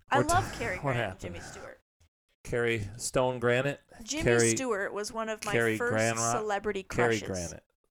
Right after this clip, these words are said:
Speaker 2: Stony Granite. What's, what's it? Stony
Speaker 1: Stony Gr-,
Speaker 2: Curtis.
Speaker 1: Stony Granite. Stony
Speaker 2: It's
Speaker 1: Granite.
Speaker 2: Stony Curtis, and then what is it? With, uh,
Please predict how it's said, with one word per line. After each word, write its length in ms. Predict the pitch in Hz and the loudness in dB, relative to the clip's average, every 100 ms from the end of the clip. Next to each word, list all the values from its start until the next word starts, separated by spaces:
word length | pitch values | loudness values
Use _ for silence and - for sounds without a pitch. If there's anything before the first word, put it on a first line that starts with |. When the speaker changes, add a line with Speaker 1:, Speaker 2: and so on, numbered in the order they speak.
| _ _ | _ _
Speaker 2:
Stony 420 | - 139 131 127 | 0 4 4 2
Granite. 460 | 107 101 90 82 - _ _ _ _ _ | -2 -4 -4 -8 -14 _ _ _ _ _
What's, 340 | 113 143 - - | 4 4 2 -2
what's 200 | 131 - | -2 -2
it? 80 | 135 | -4
Stony 320 | - 143 139 | 0 2 2
Speaker 1:
Stony 260 | 131 131 107 | 4 6 6
Gr-, 60 | |
Speaker 2:
Curtis. 160 | 101 - | 4 0
Speaker 1:
Stony 400 | - 233 220 208 | -2 0 0 -2
Granite. 400 | 208 185 170 - _ _ _ | 0 -2 -2 -8 _ _ _
Stony 220 | - 208 123 | -14 -2 2
Speaker 2:
It's 80 | 123 | 4
Speaker 1:
Granite. 20 | |
Speaker 2:
Stony 480 | - - 135 139 135 | 2 4 4 4 2
Curtis, 800 | - 127 110 98 98 - - - _ | 0 2 2 2 -2 -2 -4 -6 _
and 200 | 101 101 | -10 -6
then 400 | 101 98 98 98 101 | -4 -4 -4 -8 -2
what 160 | 107 110 | 0 2
is 180 | 95 | 2
it? 160 | 139 113 | 0 -4
With, 260 | 110 113 - - | -8 -10 -12 -8
uh, 320 | 98 92 87 | -4 -4 -2